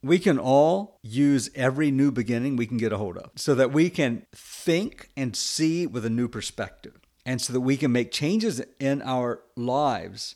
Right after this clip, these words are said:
that will benefit us, and not only us individually, but the people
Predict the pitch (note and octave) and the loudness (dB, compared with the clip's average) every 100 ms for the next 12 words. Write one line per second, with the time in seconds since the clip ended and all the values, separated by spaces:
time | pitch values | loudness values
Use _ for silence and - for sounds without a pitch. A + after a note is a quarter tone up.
0 | _ - G2+ B2 B2 C3 A#2 - A#2+ A2+ | _ -12 -4 -2 -2 -4 -6 -2 -2 -2
1 | - G#2 - A#2+ - - - - - _ | -4 -8 -6 -6 -6 -8 -10 -10 -14 _
2 | C3 D3+ E3+ D#3 - _ A2+ A2+ G#2 G2+ | 0 6 6 6 0 _ -8 -6 -4 -6
3 | F#2 G#2 G2 G#2 A2+ E2+ - G#2 G2+ - | -6 -8 -6 -8 -8 -12 -12 -14 -14 -12
4 | D#3 - B2 A2+ | -12 -10 -10 -10